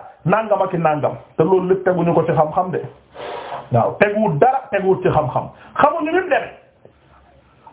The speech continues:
Moo tax Seydina Omar ibn al-Khattab radiyallahu ta'ala anhu wa ardaah, moom mu woo, mu, mu, bi mu koy jox mu bañ.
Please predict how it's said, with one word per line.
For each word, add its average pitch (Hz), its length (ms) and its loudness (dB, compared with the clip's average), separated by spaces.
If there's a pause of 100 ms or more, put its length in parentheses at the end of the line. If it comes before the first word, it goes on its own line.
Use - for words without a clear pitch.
(160)
Moo 254 360 6
tax 220 220 -2
Seydina 320 400 2 (160)
Omar 285 280 2
ibn 240 100 -4
al-Khattab 240 580 2 (280)
radiyallahu 214 800 2
ta'ala 214 300 2 (120)
anhu 277 220 2
wa 233 180 4
ardaah, 320 340 2 (960)
moom 180 480 4 (800)
mu 127 180 4
woo, 160 520 2 (600)
mu, 143 200 2
mu, 156 180 0
bi 143 160 6
mu 226 120 -2
koy 220 240 2
jox 190 200 0
mu 175 80 0
bañ. 160 160 -2